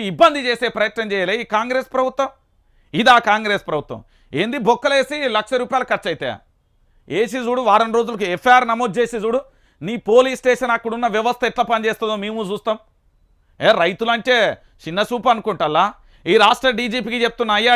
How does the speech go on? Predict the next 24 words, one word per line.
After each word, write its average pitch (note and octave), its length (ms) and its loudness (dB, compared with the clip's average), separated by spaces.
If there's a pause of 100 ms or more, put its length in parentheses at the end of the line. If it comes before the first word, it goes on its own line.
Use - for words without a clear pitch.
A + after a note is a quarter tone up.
డీజీపీ A#3+ 380 -4
గారు, A3+ 220 6 (460)
మీరు B3 300 -2
తినేది B3 360 -2
నాలుగు A#3+ 320 2
మెతుకులే. A#3+ 400 0 (300)
ఇక్కడ A#3+ 160 0 (120)
కష్టపడి A#3+ 440 0
ఆ A3+ 100 4
నాలుగు A3+ 280 2
మెతుకులను A#3 480 -4
పండించే A3 360 -2
రైతన్న A3 460 0
పొట్టగొట్టి A3 540 -2 (360)
ఆయన G#3 200 2
జీవితాల A3+ 500 2
మీద A3 200 -2 (120)
వాళ్ళని G#3+ 280 2
భయభ్రాంతులకు A3 640 2 (100)
గురి G#3 200 -2
చేయకుర్రి. A3 420 2 (800)
ఈ F3+ 100 2 (120)
అధికారి B3+ 400 4
మీద B3 120 0